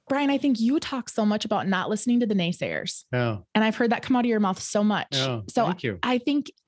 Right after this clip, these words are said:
Speaker 1: and I think it's for clients and team members and
Speaker 2: Yeah.
Speaker 1: friends and family and whatever alike. So I just answered for you.
Speaker 2: Th-,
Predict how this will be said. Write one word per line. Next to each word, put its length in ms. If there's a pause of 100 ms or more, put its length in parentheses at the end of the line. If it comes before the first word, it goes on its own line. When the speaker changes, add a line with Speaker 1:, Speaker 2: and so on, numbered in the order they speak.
(140)
Speaker 1:
and 140
I 80
think 160
it's 120
for 100
clients 500
and 220
team 200
members 380
and 120
Speaker 2:
Yeah. 60
Speaker 1:
friends 320
and 100
family 300
and 100
whatever 280
alike. 440 (180)
So 140
I 60
just 120
answered 240
for 140
you. 180 (160)
Speaker 2:
Th-, 160